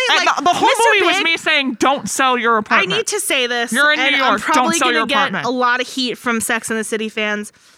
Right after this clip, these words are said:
Speaker 2: but even though Mister Big is, like, throughout the show is, like, kinda shitty and non-committal, he's really the most logical, level-headed person in the whole show.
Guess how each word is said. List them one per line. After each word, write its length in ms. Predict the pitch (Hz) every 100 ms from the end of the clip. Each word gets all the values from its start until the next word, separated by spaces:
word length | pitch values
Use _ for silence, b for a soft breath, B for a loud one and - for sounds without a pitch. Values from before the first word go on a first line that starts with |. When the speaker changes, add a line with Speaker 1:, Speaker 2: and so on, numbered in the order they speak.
| b
Speaker 2:
but 140 | 254 247
even 320 | 294 339 392
though 160 | 403 392
Mister 340 | 359 - 320
Big 380 | 226 240 262 254
is, 160 | 247
like, 320 | 233 220 214 -
throughout 280 | 240 226 226
the 80 |
show 400 | 220 233 214 220
is, 120 | 220 202
like, 240 | 196 196 b b b b
kinda 320 | - 269 262 254
shitty 340 | - 233 247
and 180 | 240 220
non-committal, 840 | 214 220 226 214 214 220 240 254 b b b b
he's 300 | b 339 370
really 560 | 254 285 427 523 466 349
the 120 | 277
most 400 | 302 285 294 -
logical, 580 | 247 233 247 285 294 254
level-headed 600 | 233 220 240 240 220 214
person 380 | - 226 226 233
in 100 | 214
the 60 | 190
whole 220 | - 190
show. 260 | 175 180